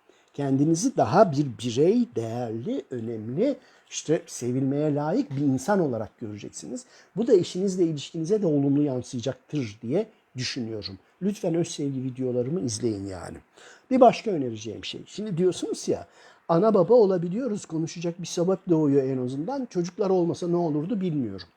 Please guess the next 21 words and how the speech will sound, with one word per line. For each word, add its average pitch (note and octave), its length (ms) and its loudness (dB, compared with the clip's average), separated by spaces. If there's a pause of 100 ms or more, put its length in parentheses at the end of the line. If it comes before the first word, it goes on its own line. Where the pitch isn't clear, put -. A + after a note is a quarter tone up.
(260)
Şimdi G#3 180 -6
ona F#3 240 6
ilişkin E3+ 380 0
bir D#3+ 40 -8
şeyler D3+ 320 -4
söyleyeceğim G#2+ 520 -12
demiştim. - 360 -16 (460)
Buradan A3+ 500 0
ipucu D3 340 -6
veriyorsunuz. A#2+ 680 -12
Diyorsunuz A3+ 480 -10
ki A#2+ 120 -6
demek G3+ 280 -4
evde E3 300 -6
bir - 40 -8
sohbet - 480 -8
ortamı B2 400 -8
olsa F#3 480 -6 (300)
rahat C3+ 300 -2
edeceksiniz. - 600 -16 (200)
Hah, - 160 -10